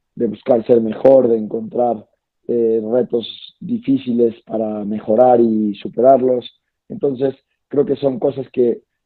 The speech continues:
obviamente, cuando eres deportista y estás entrenando y, y, y compitiendo, te, te funcionan, pero una vez que esto acaba y pasas a otra etapa de tu vida, también aplican y también te funcionan en el día a día.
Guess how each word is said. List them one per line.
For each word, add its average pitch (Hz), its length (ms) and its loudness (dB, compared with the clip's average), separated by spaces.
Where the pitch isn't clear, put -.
obviamente, 127 520 0
cuando 117 320 0
eres 120 180 0
deportista 117 640 -4
y 113 100 -2
estás 107 420 -10
entrenando 113 680 0
y, 113 80 4
y, 107 400 0
y 98 40 -2
compitiendo, 120 840 4
te, 107 200 -10
te 110 120 -4
funcionan, 147 600 2
pero 120 180 6
una 123 200 -2
vez 120 180 0
que 113 260 2
esto 117 280 -4
acaba 117 300 0
y 113 120 -2
pasas 113 360 -10
a 120 60 -6
otra 110 160 -8
etapa 110 220 -10
de 107 60 -10
tu 101 100 -8
vida, 110 240 -2
también 113 360 2
aplican 120 460 2
y 113 80 -4
también 107 320 -6
te - 100 -16
funcionan 107 560 2
en 107 120 -4
el 104 120 0
día 107 140 2
a 101 40 0
día. 104 240 -4